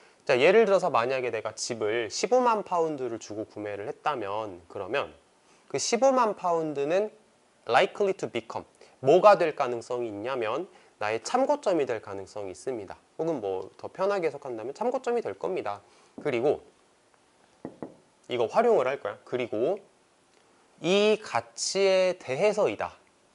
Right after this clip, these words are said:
내가 어떤 손실이나 이득을 평가하는 것은. 이렇게 간다고. 다시 한번 해봐. A를 평가하다 B에 대하여 라는 뜻이거든. B에 대하여, B에 대하여, B에 대하여.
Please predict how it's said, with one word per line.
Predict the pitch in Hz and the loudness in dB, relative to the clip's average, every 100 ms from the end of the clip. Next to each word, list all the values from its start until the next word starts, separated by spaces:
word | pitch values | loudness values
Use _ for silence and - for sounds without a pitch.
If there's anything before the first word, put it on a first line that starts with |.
| _ _ _ - | _ _ _ -2
내가 | 123 131 160 | 0 4 4
어떤 | 104 - - 143 | 2 -2 -2 -2
손실이나 | 143 220 233 226 214 196 165 | -2 -2 0 0 2 2 0
이득을 | 104 101 113 143 185 | -4 -4 -2 0 0
평가하는 | 180 147 113 104 107 | -4 -4 -4 -4 -10
것은. | 87 82 90 | -16 -18 -6
이렇게 | 117 117 | -4 -4
간다고. | 92 82 80 85 _ _ _ _ _ | -10 -16 -20 -20 _ _ _ _ _
다시 | - - | -12 -6
한번 | 135 113 | -6 -6
해봐. | 143 131 - _ _ - - _ _ _ 120 | -8 -10 -12 _ _ -20 -20 _ _ _ 2
A를 | 135 196 226 196 180 | 4 4 4 4 2
평가하다 | 208 202 202 196 175 147 175 202 196 | -2 -2 0 2 2 4 6 4 2
B에 | - 131 143 139 | -8 -2 0 0
대하여 | 110 104 107 95 87 | -2 -6 -6 -6 -6
라는 | 95 104 | -6 -6
뜻이거든. | 151 147 95 101 - - | -6 -8 -10 -10 -16 -12
B에 | - 143 160 | -6 0 0
대하여, | - 101 113 98 85 - | -2 -8 -8 -10 -12 -16
B에 | - 120 110 | -6 -4 -4
대하여, | 98 98 101 90 - | -8 -10 -10 -10 -14
B에 | - 107 | -10 -8
대하여. | 107 95 101 95 | -8 -12 -12 -12